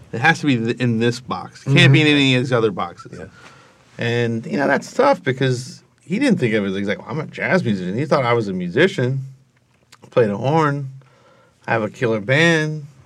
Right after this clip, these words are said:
Speaker 1: we play music, you know, for people. We're not jazz, we're not anything. We're just, we play
Speaker 3: Yeah.
Speaker 1: social music in a
Speaker 2: Social
Speaker 1: social
Speaker 2: music.
Speaker 1: setting.
Speaker 2: Yeah.
Speaker 1: Social
Speaker 3: Yeah.
Speaker 1: music, yeah.
Speaker 3: Social music, yeah,
Speaker 2: Yeah.
Speaker 3: that's, that, that's, that's the term he used.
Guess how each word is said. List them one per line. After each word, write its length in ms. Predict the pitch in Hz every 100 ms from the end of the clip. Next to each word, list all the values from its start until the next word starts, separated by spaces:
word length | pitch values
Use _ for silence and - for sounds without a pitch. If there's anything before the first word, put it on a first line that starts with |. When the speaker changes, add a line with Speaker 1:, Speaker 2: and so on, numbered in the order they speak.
| -
Speaker 1:
we 80 | 113
play 220 | 131 113
music, 500 | 117 156 180 160 156 - 160
you 140 | 120 123
know, 100 | 120
for 140 | 127
people. 400 | 127 190 196 - 87
We're 160 | 123
not 180 | 143 139 135 - - -
jazz, 500 | - 117 135 135 131
we're 80 | 135
not 200 | 135 127
anything. 320 | 135 151 131
We're 80 | 107
just, 520 | 123 123 - - - _ _
we 140 | 123 120 -
play 120 | 110
Speaker 3:
Yeah. 220 | - 87
Speaker 1:
social 180 | - 135
music 460 | 135 131 147 175 175
in 40 |
a 40 | -
Speaker 2:
Social 140 | 139 131 139
Speaker 1:
social 120 | 160
Speaker 2:
music. 120 | 151
Speaker 1:
setting. 280 | 139 - -
Speaker 2:
Yeah. 60 |
Speaker 1:
Social 180 | - -
Speaker 3:
Yeah. 120 | 87 151
Speaker 1:
music, 300 | 196 - -
yeah. 240 | 117 98 123
Speaker 3:
Social 380 | 151 147 127
music, 300 | 95 82 - -
yeah, 120 | 117
Speaker 2:
Yeah. 60 | 127
Speaker 3:
that's, 240 | 131 107
that, 240 | 117 107 113
that's, 220 | 104 -
that's 280 | 107 101 -
the 80 |
term 220 | 90 92 85
he 100 | 87
used. 300 | 90 82